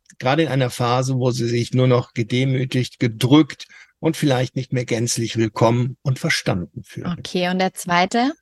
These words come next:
Speaker 1: Empathie.
Speaker 2: Mhm.
Speaker 1: Empathie, weil es das wieder braucht,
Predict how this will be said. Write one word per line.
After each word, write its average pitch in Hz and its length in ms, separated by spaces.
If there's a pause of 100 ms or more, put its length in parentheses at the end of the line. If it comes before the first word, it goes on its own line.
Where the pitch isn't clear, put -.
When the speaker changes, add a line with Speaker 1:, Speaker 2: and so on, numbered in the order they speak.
Speaker 1:
Empathie. 190 720
Speaker 2:
Mhm. 160 380 (320)
Speaker 1:
Empathie, 147 640 (360)
weil 127 180
es 127 120
das 139 280
wieder 139 180
braucht, 120 640